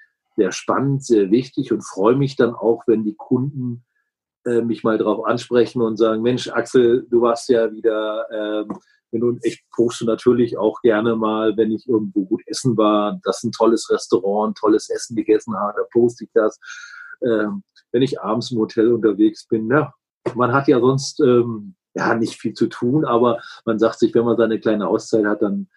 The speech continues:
will man sich's auch gut gehen lassen und, äh, äh, dementsprechend, äh, gibt's da auch eine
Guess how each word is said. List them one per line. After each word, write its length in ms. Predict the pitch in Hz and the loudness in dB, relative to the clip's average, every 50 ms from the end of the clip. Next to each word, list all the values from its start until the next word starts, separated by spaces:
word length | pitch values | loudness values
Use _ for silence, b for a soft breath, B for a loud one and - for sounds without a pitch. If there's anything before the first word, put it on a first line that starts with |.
| b b b _ | b b b _
will 100 | 120 117 | 0 2
man 160 | 117 117 107 | 2 2 2
sich's 180 | 101 107 104 - | 2 0 2 4
auch 220 | 113 95 - - | 0 0 0 -4
gut 180 | - 123 123 - | -6 -6 -2 2
gehen 180 | - - 107 | 2 2 2
lassen 340 | 101 98 98 95 - 113 107 | 0 -4 -6 -6 -6 -6 -6
und, 280 | 104 95 95 95 92 - 101 | -4 -4 -6 -8 -6 -4 -4
äh, 240 | 95 92 95 92 92 B B B B B B B B _ | -2 0 -2 -2 -4 B B B B B B B B _
äh, 240 | - 107 101 104 95 | -2 0 2 2 2
dementsprechend, 840 | - 104 98 98 101 92 - - - 95 92 - - 101 95 92 - | 2 2 2 2 -2 -4 -6 -2 0 0 0 0 -2 -4 -4 -2 0
äh, 260 | 98 90 85 85 82 - _ | 0 0 0 0 -2 -2 _
gibt's 300 | - 127 - - - - | -4 -4 -4 -10 -8 -2
da 120 | - 127 107 | 0 2 2
auch 260 | 117 135 - - - | 2 2 0 -2 -6
eine 520 | - 110 110 110 113 110 110 107 107 107 | -4 -2 -2 0 2 2 0 0 -2 -4